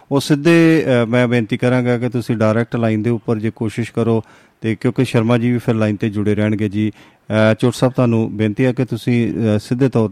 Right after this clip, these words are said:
ਸਿੱਧੀ ਲਾਈਨ ਦੇ ਉੱਪਰ, ਡਾਇਰੈਕਟ ਲਾਈਨ ਦੇ ਉੱਪਰ, ਅਹ, ਤੁਸੀਂ ਮੇਰੇ ਵਾਲੇ ਨੰਬਰ ਦੇ ਉੱਪਰ ਤੁਸੀਂ ਆਓ, ਤੇ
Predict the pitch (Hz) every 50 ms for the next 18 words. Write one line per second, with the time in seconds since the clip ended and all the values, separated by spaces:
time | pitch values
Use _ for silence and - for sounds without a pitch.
0 | - - - - 117 117 131 123 117 107 104 101 98 104 104 - - 110 101 107
1 | 107 107 117 - - - 110 107 104 101 101 113 110 - - 117 113 113 117 -
2 | - - _ _ _ _ _ - 107 107 107 107 104 - 107 - - 110 107 110
3 | 104 107 107 104 101 104 101 98 104 98 92 104 98 92 _ - 107 98 92 -
4 | 101 92 - 104 101 98 - - 107 98 104 113 127 139 - - - _ _ _
5 | _ _ - 110 110 110 110 107 107 104 104 104 104